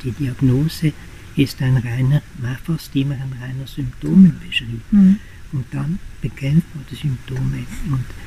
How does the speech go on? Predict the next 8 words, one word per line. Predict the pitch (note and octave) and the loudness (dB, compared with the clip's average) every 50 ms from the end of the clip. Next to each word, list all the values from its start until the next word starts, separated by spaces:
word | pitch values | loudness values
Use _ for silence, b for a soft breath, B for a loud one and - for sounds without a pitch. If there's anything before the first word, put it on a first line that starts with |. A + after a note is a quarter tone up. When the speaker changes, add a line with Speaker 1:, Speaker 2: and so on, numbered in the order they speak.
| B B B | B B B
Speaker 1:
mit | - C#3+ A#2+ - - - - - - - | -2 -2 -2 -2 -8 -12 -12 -12 -6 2
dieser | - C#3 - - D3 D#3 - - | 2 2 2 2 -4 -6 0 2
Unterdrückung | D#3 C#3+ C3 - D3+ C3+ - B2+ C#3+ E3 - - - E3 C#3+ - | 4 4 4 2 0 -2 2 6 6 6 6 6 4 4 4 4
der | C3 A#2 | -2 -6
Symptome, | - - C#3 B2 A#2+ G#2 - - B2 A#2+ C3 D3 E3 F#3 F3+ E3 - - - - - - - - - - - - - - - - - - | -4 -4 -2 -2 -2 -4 -6 -2 0 2 4 6 8 8 8 6 4 -6 -14 -16 -16 -16 -16 -16 -16 -18 -16 -18 -18 -16 -16 -14 -12 -8
äh, | C#3+ C3 B2+ B2 A#2 A2+ - - - - | -2 -2 0 0 -2 -4 -8 -14 -8 0
ist, | E3 D3 B2 - - - - - - C#3 | 0 0 0 0 -8 -14 -14 -12 -4 -2
darum | D3 C3+ D3 C3+ D#3 E3+ E3+ F3 E3 | 0 0 2 4 6 8 10 10 10